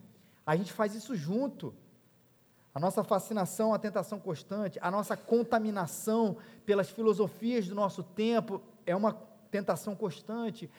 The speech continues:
a relativização dos valores é uma tentação cons-, constante, tudo para fazer com que Jesus deixe de ser o centro da nossa vida. Então a gente precisa se encorajar.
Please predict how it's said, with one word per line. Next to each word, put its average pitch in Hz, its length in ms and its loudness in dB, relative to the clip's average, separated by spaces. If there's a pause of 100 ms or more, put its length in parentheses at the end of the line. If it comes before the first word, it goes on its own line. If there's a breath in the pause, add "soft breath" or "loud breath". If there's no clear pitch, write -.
(220 loud breath)
a 196 100 6
relativização 208 960 4
dos 196 140 -6
valores 202 540 8
é 214 40 4
uma 196 140 0
tentação 196 420 -2
cons-, - 560 -12
constante, 208 760 -2 (640 loud breath)
tudo 214 680 2 (320 loud breath)
para 233 160 4
fazer 214 460 0
com 226 180 -6
que 196 100 -8
Jesus 196 500 0
deixe 220 460 0
de 208 160 -6
ser - 220 -4
o 247 100 -4
centro 277 560 -2
da 277 140 4
nossa 277 320 0
vida. 208 600 0 (1400 soft breath)
Então 247 180 6
a - 20 10
gente 277 80 -2
precisa 269 200 -2
se 285 60 -10
encorajar. 240 640 2